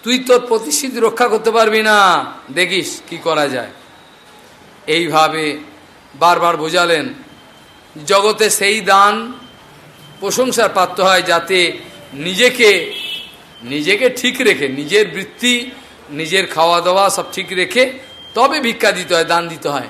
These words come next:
এই কেমন দান তুই প্রতিজ্ঞা করলি? তুই তো পারবি না প্রতিজ্ঞা রক্ষা করতে। এইভাবে বলে তিনি কোনো কথা শুনলেন না।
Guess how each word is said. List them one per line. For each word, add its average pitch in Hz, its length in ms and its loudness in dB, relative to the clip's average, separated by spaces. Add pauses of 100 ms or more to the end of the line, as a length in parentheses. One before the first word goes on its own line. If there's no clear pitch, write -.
(120)
এই 190 100 -4
কেমন 247 420 -2
দান 233 180 2
তুই 208 180 -4
প্রতিজ্ঞা 175 440 -4
করলি? 131 280 -6 (440)
তুই 160 100 -12
তো 202 120 -6
পারবি 220 320 2
না 254 200 0 (500)
প্রতিজ্ঞা 214 380 0
রক্ষা 240 260 2
করতে। 240 440 2 (1300)
এইভাবে 170 520 0
বলে 240 600 4 (2500)
তিনি 254 220 2
কোনো 226 260 0
কথা 190 260 -2
শুনলেন 185 400 -2
না। 247 440 0